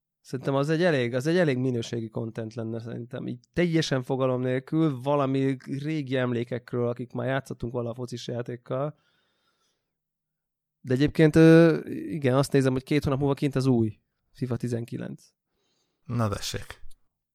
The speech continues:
Speaker 1: Most azt nem tudom, hogy itt egyébként most így rámentem itt a, az Origin-re, miután lepattantam a Steam-ről természetesen, ö, hogy, hogy van, van first tri-, tehát van trial-je.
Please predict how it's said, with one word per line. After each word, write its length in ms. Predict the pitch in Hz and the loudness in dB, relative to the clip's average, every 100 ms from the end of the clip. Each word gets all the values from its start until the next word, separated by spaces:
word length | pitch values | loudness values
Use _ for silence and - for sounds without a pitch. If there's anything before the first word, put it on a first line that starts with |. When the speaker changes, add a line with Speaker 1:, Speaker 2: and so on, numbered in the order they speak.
| _ _ _ - | _ _ _ -10
Speaker 1:
Most 160 | 143 | 2
azt 160 | 180 - | 2 4
nem 120 | 147 | 0
tudom, 280 | 139 151 156 | 4 2 4
hogy 160 | 143 | 2
itt 140 | 139 139 | 0 -2
egyébként 360 | 139 131 135 | -2 0 -2
most 160 | 131 - | -2 -4
így 80 | 131 | 0
rámentem 540 | 147 139 120 123 120 | 2 2 0 -2 -2
itt 180 | 120 120 | -2 -2
a, 260 | 120 117 123 | 0 0 -2
az 120 | 117 | -4
Origin-re, 560 | 120 117 117 113 117 | -2 -2 -4 -4 -2
miután 360 | 127 120 - 120 | -2 -2 -2 0
lepattantam 560 | 120 117 - 113 113 113 | 0 -2 -6 -8 -6 -8
a 40 | |
Steam-ről 500 | - - 113 113 120 | -8 -6 -2 -2 -4
természetesen, 800 | 131 123 120 123 120 123 135 143 _ _ _ _ _ _ _ _ _ - | -6 -6 -6 -6 -6 -6 -6 -6 _ _ _ _ _ _ _ _ _ -12
ö, 880 | 117 113 117 117 117 117 117 120 123 - - | -4 -2 0 0 0 0 0 -2 -4 -12 -16
hogy, 480 | - 123 120 123 | -6 -2 0 0
hogy 220 | 123 127 139 | -2 -4 0
van, 300 | 151 120 123 113 | 0 0 -2 -2
van 460 | 139 123 123 - _ _ - - - - - _ - - - | 0 0 -4 -10 _ _ -18 -16 -16 -16 -20 _ -20 -20 -18
first 400 | - 135 123 - | -4 -2 -2 -4
tri-, 100 | 127 | -8
tehát 280 | 113 - 120 | -6 -8 -4
van 260 | 147 131 123 | -2 -2 -2
trial-je. 840 | 135 120 117 110 110 113 113 | -2 0 0 -2 -4 -6 -10